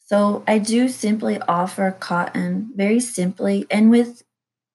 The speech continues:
warning and care because she is a beautiful, <laughs> lovely plant, and she's all about dance and red lipstick and life and vitality and humor and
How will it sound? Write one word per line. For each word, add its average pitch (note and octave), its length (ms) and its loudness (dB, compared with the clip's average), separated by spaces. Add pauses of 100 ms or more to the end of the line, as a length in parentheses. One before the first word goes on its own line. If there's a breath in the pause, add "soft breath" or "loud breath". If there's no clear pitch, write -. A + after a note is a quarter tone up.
(160)
warning A3+ 480 6
and F#3 180 0
care G3+ 440 2
because F#3+ 400 -4
she A3+ 540 -2
is F#3 220 -2
a F#3+ 120 -2
beautiful, A#3 920 0
<laughs> - 20 -8
lovely G#3 500 0
plant, F#3+ 420 -4
and G3 140 2
she's A#3+ 280 0
all A#3+ 240 2
about F3 340 2 (580 loud breath)
dance G#3+ 580 0
and G3+ 200 -2
red A3+ 300 2
lipstick - 640 -4
and F3+ 200 -2
life A3+ 400 2
and F#3 120 -2
vitality G3+ 880 -2 (420 loud breath)
and G3 140 0
humor B3 1040 0
and F#3+ 520 0